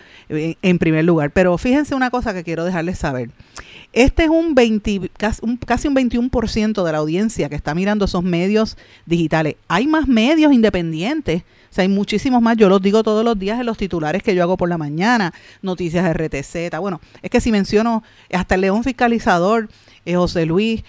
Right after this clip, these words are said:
si menciono algunos, sé que voy a cometer un error y no quiero dejar aquí de mencionar, porque son muchos medios independientes importantes que están haciendo trabajo, al igual que los medios regionales,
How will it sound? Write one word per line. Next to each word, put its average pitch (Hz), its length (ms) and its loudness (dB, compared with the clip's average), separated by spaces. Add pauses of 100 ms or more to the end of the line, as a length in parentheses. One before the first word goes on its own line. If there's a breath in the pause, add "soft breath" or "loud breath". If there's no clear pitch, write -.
(140)
si - 160 0
menciono 247 320 0
algunos, 269 340 -2
sé 202 120 -4
que 202 80 -4
voy 208 120 0
a 214 60 0
cometer 208 320 -4
un 208 100 0
error 190 300 0
y 175 60 -2
no 160 100 -4
quiero 170 240 -4
dejar 180 300 0
aquí 165 580 -4
de 160 140 -2
mencionar, 156 400 -2 (140)
porque 147 200 -4
son 165 180 -2
muchos 180 280 0
medios 175 260 -2
independientes 160 680 -4
importantes 170 640 -2
que 143 40 -14
están 127 160 -10
haciendo 175 300 -6
trabajo, 175 400 0 (320 loud breath)
al 175 140 0
igual 160 220 0
que 196 100 -2
los 185 80 0
medios 175 320 -2
regionales, 170 680 -4